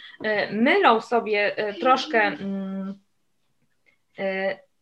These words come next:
temat jakby cukrzycy, e, i próby wyrównania glikemii właśnie z, e, takimi suplementami wspomagającymi insulinowrażliwość, a druga to jest grupa pacjentów, która skupia się tylko na, e,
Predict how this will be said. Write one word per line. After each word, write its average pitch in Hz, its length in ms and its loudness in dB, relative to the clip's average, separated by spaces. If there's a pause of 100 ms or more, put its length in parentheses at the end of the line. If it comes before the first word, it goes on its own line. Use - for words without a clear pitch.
temat 269 320 6
jakby 208 240 2
cukrzycy, 254 800 2 (560)
e, 202 420 4 (420)
i 247 200 -2 (200)
próby 240 380 4
wyrównania 226 680 2
glikemii 208 560 -2
właśnie 214 360 0
z, - 140 -20
e, 196 440 0
takimi 220 320 -4
suplementami 220 800 -2
wspomagającymi 214 1000 -4
insulinowrażliwość, 202 1200 -4 (280)
a 214 120 2
druga 285 300 0
to 269 100 0
jest 220 160 -2
grupa 277 260 2
pacjentów, 226 540 -2
która 240 420 2
skupia 294 460 -2
się 262 160 -2
tylko 302 440 -2
na, 240 420 0
e, 208 320 -8